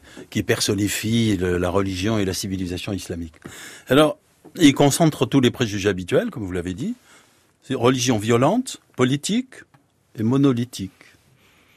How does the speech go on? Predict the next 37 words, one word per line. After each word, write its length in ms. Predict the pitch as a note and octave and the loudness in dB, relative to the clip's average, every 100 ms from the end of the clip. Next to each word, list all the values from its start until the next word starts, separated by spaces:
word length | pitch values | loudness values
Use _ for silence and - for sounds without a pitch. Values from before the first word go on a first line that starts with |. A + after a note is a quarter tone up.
| _ _ _ - | _ _ _ -8
Et 160 | A2+ A2+ | 0 4
dans 160 | A#2+ | 6
le 120 | A#2+ | 4
temps 160 | A2+ C3+ | 4 4
et 60 | A#2+ | 4
dans 120 | A#2 | 4
l'espace, 420 | C#3 - C3 - | 2 4 2 2
qui 100 | A2+ | -6
traverse 540 | - A2 A#2+ C3 - G#2 - - - - | -2 2 2 2 -2 -6 -6 -16 -20 -8
l'espace 520 | A2+ A#2 - C#3 D3+ - | 2 2 4 2 2 2
comme 160 | A2 | 2
un 100 | A2 | 4
vaisseau 560 | G#2 A2+ - A#2 C#3+ C#3 - - - - - | 2 0 0 2 2 0 -8 -20 -20 -18 -2
invariant. 1000 | G2+ A2+ A#2 A2 G#2 F#2+ G2 B2+ F#2 E2 | 2 4 4 4 2 0 0 -2 -4 -6
Euh, 80 | E2 | -6
bon, 220 | E2+ F2 | -4 -2
voilà. 260 | E2+ D2+ - - - - - - | -4 -6 -10 -16 -14 -16 -16 0
En 80 | D#3+ | 2
fait, 340 | - B3+ A#3 | 6 4 4
quelque 180 | - E3+ | 2 2
chose 200 | D3 G3+ | 4 0
qui 100 | - | 2
devrait 260 | C#3+ A#2+ A#2+ | 2 4 6
mettre 220 | D#3 F3 | 4 2
la 60 | A2+ | 0
puce 260 | A3+ - | 2 0
à 60 | C#3 | 2
l'oreille, 440 | G#2+ F#2 F#2+ A#2 D3+ _ _ _ - | 2 2 -2 -4 -12 _ _ _ -4
pour 160 | B2 | 2
montrer 280 | A#2 A2 C3+ | 2 2 0
qu'on 160 | A2+ G#2 | 0 0
est 100 | G#2 | 0
dans 160 | F#2+ | -2
une 300 | E2+ F2+ F2+ | -2 -4 -4
différence 460 | F2 G2 G#2 G2 F2+ | -6 -8 -6 -4 -4
imaginaire 560 | F2 F2 F2 F#2 G2 | -4 -4 -4 -4 -4
radicale, 600 | D#2+ E2+ E2 - A#2+ D#3+ | -4 -8 -8 -8 -8 -8